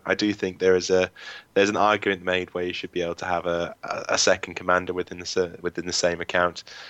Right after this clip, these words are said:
Um, okay, well,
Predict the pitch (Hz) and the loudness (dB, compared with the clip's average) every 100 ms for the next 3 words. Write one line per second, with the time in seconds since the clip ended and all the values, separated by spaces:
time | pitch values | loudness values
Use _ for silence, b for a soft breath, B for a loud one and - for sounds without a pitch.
0 | B B - 110 117 117 120 117 _ _ | B B 2 6 8 6 2 -14 _ _
1 | _ _ _ _ _ _ - - - 120 | _ _ _ _ _ _ -10 -6 0 2
2 | 135 113 120 120 113 | 4 2 6 6 6